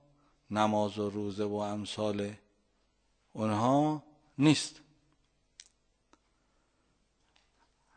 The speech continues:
این است که از امام رضا علیه السلام نقل شده که می‌فرماید: "لیس العبادة کثرة الصلاة و الصوم،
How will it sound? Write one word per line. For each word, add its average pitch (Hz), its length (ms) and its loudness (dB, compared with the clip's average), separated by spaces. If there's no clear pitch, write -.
این 139 160 6
است 165 220 6
که 135 120 2
از 110 180 4
امام 113 320 4
رضا 127 260 4
علیه 123 220 2
السلام 131 600 4
نقل 131 280 6
شده 110 320 -4
که 104 100 -10
می‌فرماید: 110 800 2
"لیس 160 400 6
العبادة 110 1080 0
کثرة - 640 -2
الصلاة 101 760 -2
و 98 80 -6
الصوم، 92 480 -4